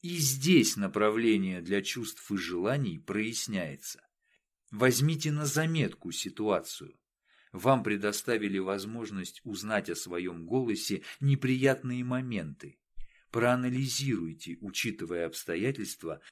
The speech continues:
дабы знать, что заставило вас говорить невнятно, и стоит ли человек вообще того,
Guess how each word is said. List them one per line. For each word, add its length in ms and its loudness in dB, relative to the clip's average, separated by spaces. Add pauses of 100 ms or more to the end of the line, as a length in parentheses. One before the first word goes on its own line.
(100)
дабы 360 2
знать, 460 0 (160)
что 280 4
заставило 800 4
вас 260 2
говорить 480 -2
невнятно, 720 -6 (300)
и 120 0
стоит 580 6
ли 120 0
человек 520 2
вообще 500 2
того, 500 0